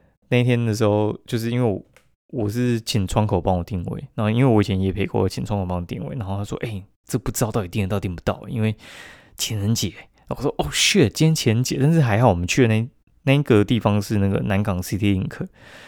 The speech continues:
他在 A 栋三楼那边，他有帮，有，应该说有开一间啊，之前高阳山那个位置啊。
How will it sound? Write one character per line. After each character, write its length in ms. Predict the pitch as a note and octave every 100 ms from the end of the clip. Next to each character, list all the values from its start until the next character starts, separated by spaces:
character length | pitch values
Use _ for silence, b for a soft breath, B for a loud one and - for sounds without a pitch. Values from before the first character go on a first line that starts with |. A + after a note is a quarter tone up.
| B -
他 120 | C#3
在 180 | D#3+ C#3
A 220 | - B2
栋 200 | C3+ G#2+
三 200 | A2 G2+
楼 140 | F#2+
那 100 | F2+
边， 300 | F2+ F#2+ F#2
他 120 | G#2+ G2
有 60 |
帮， 240 | F#2 F2 -
有， 260 | E3+ A2 G#2
应 120 | D3
该 120 | D3+ D#3
说 120 | D#3+
有 120 | G#2
开 180 | - G2+
一 60 |
间 160 | F#2+ F#2+
啊， 40 |
之 160 | F2+ C#3+
前 120 | A#2
高 240 | - A2+ A2+
阳 160 | F2
山 160 | - F#2
那 80 | F2+
个 40 |
位 200 | F#2 F2+
置 260 | - -
啊。 100 | -